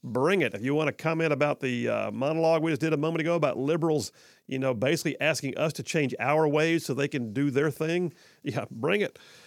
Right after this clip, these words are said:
Um, but let's jump into the mon-, the, the, the, excuse me, the monologue, the, the, the first part of the Triple Dipper, the paper chase. Ask yourself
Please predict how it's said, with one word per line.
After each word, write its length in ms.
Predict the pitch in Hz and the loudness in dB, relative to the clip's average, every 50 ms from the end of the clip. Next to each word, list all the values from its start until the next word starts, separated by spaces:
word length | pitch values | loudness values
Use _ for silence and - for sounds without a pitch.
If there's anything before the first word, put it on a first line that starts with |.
| - - - | -16 -4 0
Um, 340 | 160 151 151 147 135 131 131 | 2 4 4 4 4 2 0
but 220 | - 127 165 180 | 0 0 2 4
let's 160 | 196 233 208 - | 4 2 2 2
jump 240 | - 220 214 170 | 2 2 2 2
into 140 | 196 185 170 | 2 0 2
the 80 | 156 147 | 0 0
mon-, 260 | 151 147 143 131 - | 0 0 0 -2 0
the, 180 | 143 143 135 131 | 0 0 0 0
the, 160 | 120 131 123 | 0 0 -2
the, 280 | - 120 123 120 107 - | 0 -2 -2 -4 -4 -6
excuse 220 | - - - - 110 | -12 -18 -16 -16 -14
me, 60 | 101 | -12
the 80 | 101 | -10
monologue, 480 | 98 98 98 101 101 101 98 98 104 101 | -10 -8 -8 -8 -6 -6 -6 -6 -6 -4
the, 200 | 120 135 131 120 101 - | -4 -4 -4 -4 -6 -6
the, 160 | 143 131 113 - | -6 -6 -6 -6
the 160 | - 120 143 131 | -6 -4 -4 -4
first 320 | - - 175 202 180 - | -2 0 0 0 0 0
part 200 | - 175 180 165 | 0 2 2 2
of 40 | 135 | 0
the 60 | 135 | -2
Triple 300 | - - 143 - 117 117 | -4 -4 -4 -4 -4 -6
Dipper, 320 | 104 107 92 - - - _ _ _ _ _ _ _ _ _ _ _ _ - - _ _ _ _ _ _ _ - | -6 -6 -8 -10 -16 -20 _ _ _ _ _ _ _ _ _ _ _ _ -20 -20 _ _ _ _ _ _ _ -2
the 100 | 160 151 | -2 0
paper 280 | - 196 202 - 143 | 2 2 2 0 -2
chase. 500 | - - 98 - - - - - - - _ _ _ _ _ _ _ - - _ _ _ _ _ - | -4 -6 -8 -10 -12 -14 -18 -18 -18 -20 _ _ _ _ _ _ _ -20 -20 _ _ _ _ _ -4
Ask 340 | - 175 208 208 - - | -2 0 0 0 -2 -4
yourself 640 | - 120 110 - - - 156 160 170 165 156 - | -6 -6 -6 -6 -4 -2 -2 -2 -2 -4 -6 -10